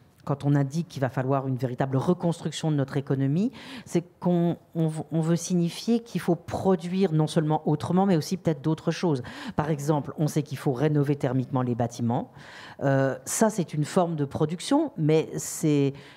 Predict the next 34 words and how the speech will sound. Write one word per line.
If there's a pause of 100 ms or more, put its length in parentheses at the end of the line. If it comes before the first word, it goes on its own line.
(160)
Euh,
voilà,
c'est
quelque
chose
de,
de
bien,
de
bien
précis. (340)
Euh, (140)
on
sait
qu'il
faut
construire
de
nouvelles (220)
infrastructures
à
la
fois
ferroviaires, (380)
peut-être,
euh, (420)
euh,
sur
les, (220)
euh,
sur
les
canaux, (400)
et,